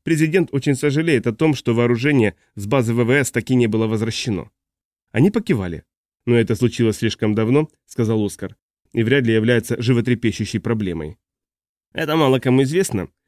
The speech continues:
Я бы хотел, чтобы то, что я скажу, не вышло за пределы нашего совещания. Но там, на этой базе В В С, были специальные ракетные батареи «Земля-Земля» близкого радиуса действия». «Ракетные», задумчиво повторила Грета.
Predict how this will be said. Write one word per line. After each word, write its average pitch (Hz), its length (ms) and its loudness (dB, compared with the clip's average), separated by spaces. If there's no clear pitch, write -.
Я 139 120 0
бы 131 120 2
хотел, 123 380 0
чтобы 131 340 2
то, 120 220 2
что - 160 0
я 123 100 4
скажу, 131 280 0
не 127 120 4
вышло 120 280 2
за 117 120 2
пределы 120 400 2
нашего 120 360 0
совещания. 110 680 -4
Но 156 160 2
там, 170 220 2
на 131 60 6
этой 131 180 2
базе 123 300 0
В 123 100 2
В 120 80 2
С, 147 280 0
были 180 180 2
специальные 131 640 2
ракетные 127 540 0
батареи 123 520 2
«Земля-Земля» 127 800 2
близкого 123 420 0
радиуса 110 400 0
действия». 85 520 -6
«Ракетные», 87 720 -4
задумчиво 135 480 0
повторила 107 460 -2
Грета. 98 460 -8